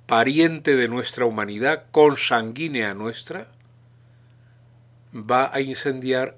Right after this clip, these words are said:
a todo el que se aproxime a él. Y eso será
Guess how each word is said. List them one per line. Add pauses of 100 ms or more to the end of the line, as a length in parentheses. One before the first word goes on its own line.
a
todo
el
que
se
aproxime
a
él. (1900)
Y
eso
será